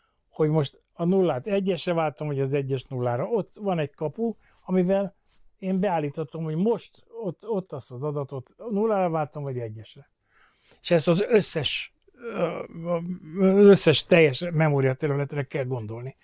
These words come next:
Tehát beviszek neki szavakat, bájtokat, mit tudom, mit, mikor, hogy milyen gép, de beviszek neki, és akkor mindig át tudom írni azt az egy ram címet, azt az egy bájtot át tudom írni, újra,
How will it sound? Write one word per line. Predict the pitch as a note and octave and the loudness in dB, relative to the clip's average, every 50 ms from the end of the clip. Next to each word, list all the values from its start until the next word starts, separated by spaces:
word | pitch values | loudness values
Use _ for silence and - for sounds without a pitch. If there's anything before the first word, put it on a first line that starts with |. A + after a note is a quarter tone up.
| _ - - - - _ _ _ _ | _ -20 -20 -20 -20 _ _ _ _
Tehát | - D#3+ D#3+ D#3 - - - _ _ _ - | 2 2 2 2 0 -4 -20 _ _ _ -2
beviszek | - G#3+ F#3+ F3+ D3+ - E3 D3 - | 0 2 4 2 2 2 -2 -2 0
neki | D#3+ D3+ C#3 - - C#3+ C3+ - _ _ _ _ _ _ _ _ _ | -2 -2 -2 -2 -2 -4 -4 -6 _ _ _ _ _ _ _ _ _
szavakat, | - - - G3+ F#3 E3+ D3+ - - C#3 C3 | -6 0 2 2 4 2 0 0 -2 -4 -2
bájtokat, | C3+ D3+ F3 E3 D#3 C#3+ - D#3 C3+ - D3 C#3 C3+ - | 0 0 0 0 0 0 -2 -4 -4 -2 -2 -2 0 0
mit | F#3 F3 - _ | -2 -2 -2 _
tudom, | - D3 C#3 D#3+ | -6 -4 0 0
mit, | F#3+ F#3 - G#3+ | 0 0 0 0
mikor, | G#3+ G#3+ G#3+ G#3 - - D3 C3 | 0 2 2 0 0 -2 -2 0
hogy | C3+ C#3+ C#3 C#3 D3+ - E3+ | 0 -2 -4 -6 -10 -12 -6
milyen | E3+ F3 F3 D#3+ C3+ B2+ C3 | -2 -2 0 0 0 -2 -2
gép, | D3+ F#3+ G3 F#3+ F#3+ _ _ _ _ _ _ _ _ | 0 0 0 0 -2 _ _ _ _ _ _ _ _
de | - D3+ E3 G3 A3 F#3+ - _ _ _ _ | -2 0 2 2 2 0 -6 _ _ _ _
beviszek | - F3 F3+ G3+ G#3+ F#3+ - G#3+ G3 - | -4 -2 -2 -2 -2 -2 -2 -4 -4 -4
neki, | - G#3+ F#3 - A3 A#3 A#3 - _ _ | -4 -6 -6 -4 -4 -4 -4 -6 _ _
és | _ - - - | _ -8 -6 -4
akkor | F#3 E3 - F#3+ F#3 | -4 -4 -2 -2 0
mindig | G3+ A3+ A3+ G3 F3 E3 G3+ | 0 2 2 2 0 0 0
át | F#3 F3 E3+ - | -2 -2 -4 -2
tudom | - F3 D3+ D#3 D3+ D#3 | -2 -2 0 0 2 2
írni | D#3 D#3+ D3+ D3+ D3+ D3 | 2 2 0 0 0 0
azt | D3+ F#3 - G#3 F#3 - - _ - | -2 -2 -2 -2 -2 -4 -4 _ -4
az | D#3+ D#3 | -2 0
egy | G#3 F#3+ F3 D#3 C3+ A#2 - _ _ _ _ _ _ _ _ _ _ | 0 0 0 -2 -2 -8 -14 _ _ _ _ _ _ _ _ _ _
ram | - A#3 E3 E3+ D#3+ D3 C#3 | -8 -4 0 0 0 0 0
címet, | - - - D3 C#3+ D3+ D#3 F#3 F3+ - - - _ _ _ _ _ _ _ _ - | -4 -4 -4 -4 -2 0 0 -2 -4 -6 -14 -20 _ _ _ _ _ _ _ _ -12
azt | E3+ D3 - - | -12 -10 -6 -2
az | D3+ D3 | 0 2
egy | D#3+ D3+ C#3 B2 | 2 2 0 -2
bájtot | C3+ D3+ E3+ F3+ - F3+ F3 E3+ | -2 -2 -2 -2 -2 -4 -4 -4
át | A3 F3 D3+ - | -4 -6 -6 -8
tudom | - D3 C3 C3 C#3+ E3+ | -8 -10 -8 -6 -4 -2
írni, | G3 G#3+ G#3 G#3 G#3+ G3 F#3 _ _ _ _ _ | -2 0 0 -2 -4 -6 -8 _ _ _ _ _
újra, | - G3 F3 D#3+ D3+ C#3+ B2+ C3+ | -4 0 0 2 2 0 -2 -4